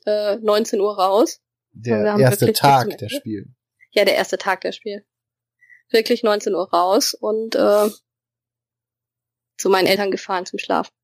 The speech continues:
Speaker 2: Ich nicht. <laughs> Ich bin nach Hause gefahren.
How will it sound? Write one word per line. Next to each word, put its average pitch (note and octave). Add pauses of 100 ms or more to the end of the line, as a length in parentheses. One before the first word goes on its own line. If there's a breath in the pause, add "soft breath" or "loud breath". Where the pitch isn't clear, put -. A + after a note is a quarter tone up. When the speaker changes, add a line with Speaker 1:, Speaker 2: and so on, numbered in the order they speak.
(1400 loud breath)
Speaker 2:
Ich B2
nicht. A#2 (240)
<laughs> -
Ich -
bin G3+
nach D#3+
Hause C3
gefahren. -